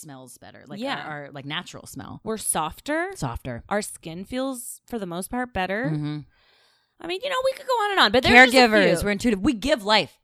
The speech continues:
Speaker 1: We create life in
Speaker 2: Oh.
Speaker 1: our own bodies.
Speaker 2: Oh, hello. Big thing there.
Speaker 1: Yeah.
Speaker 2: Yeah.
Speaker 1: We create li-, and then, and then feed something.
Speaker 2: We fe-, we
Speaker 1: feed
Speaker 2: naturally feed it.
Speaker 1: Naturally, we could, we're self-sustainable.
Speaker 2: That's, yeah, that's amazing. The
Speaker 1: Cool.
Speaker 2: mother, I mean, yeah,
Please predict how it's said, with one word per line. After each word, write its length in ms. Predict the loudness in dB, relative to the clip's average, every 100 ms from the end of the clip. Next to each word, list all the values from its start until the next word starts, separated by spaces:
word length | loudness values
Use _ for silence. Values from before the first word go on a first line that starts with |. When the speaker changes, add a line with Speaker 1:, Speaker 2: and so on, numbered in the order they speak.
| _
Speaker 1:
We 100 | -10
create 240 | -4 -2 4
life 180 | 6 8
in 60 |
Speaker 2:
Oh. 40 | 6
Speaker 1:
our 40 |
own 180 | 0 0
bodies. 340 | 2 0 0 -2
Speaker 2:
Oh, 180 | -2 0
hello. 320 | -2 0 -2
Big 260 | -2 -4 -2
thing 320 | -6 -6 -4
there. 300 | -4 -2 -4
Speaker 1:
Yeah. 280 | -2 0 0 -2
Speaker 2:
Yeah. 200 | 2 2
Speaker 1:
We 60 | 2
create 640 | -2 -2 -2 -4 -4 -6 -14 _ _
li-, 120 | -8 -2
and 120 | 0
then, 120 | 0
and 160 | -2 -4
then 140 | -4 -6
feed 760 | -16 -20 -20 -6 -6 -4 -8 -16 _ _ _ _ _ _ -20
something. 640 | -8 -6 -6 -4 -6 -2
Speaker 2:
We 100 | -2
fe-, 60 | -2
we 120 | 0
Speaker 1:
feed 80 | 2
Speaker 2:
naturally 480 | 2 0 -4 -8 -6
feed 140 | -2
it. 20 |
Speaker 1:
Naturally, 540 | -2 -2 -6 -10 -10 -14 _
we 100 | -10
could, 160 | -10 -12 _
we're 100 | -10
self-sustainable. 1000 | -6 -4 -4 -6 -16 -10 -6 -6 -8 -14 -20 _
Speaker 2:
That's, 400 | -8 -8 -10 -20 -10
yeah, 220 | -8 -8 -14 _
that's 240 | -6 -6 -6
amazing. 540 | -12 -14 -18 -20 -20 _ _ _ _ -6
The 100 | -2
Speaker 1:
Cool. 80 | 0
Speaker 2:
mother, 340 | 0 0 -2
I 80 | -4
mean, 220 | -4 -6
yeah, 180 | -8